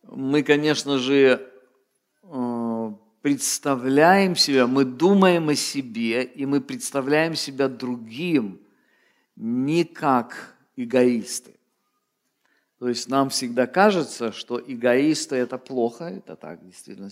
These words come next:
Мы де-, деток учим, когда дети подрастают, мы им говорим: "Делиться нужно".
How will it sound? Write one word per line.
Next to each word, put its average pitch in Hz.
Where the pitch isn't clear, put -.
Мы 147
де-, 120
деток 127
учим, 139
когда 104
дети 110
подрастают, 117
мы 139
им 156
говорим: 123
"Делиться 135
нужно". 107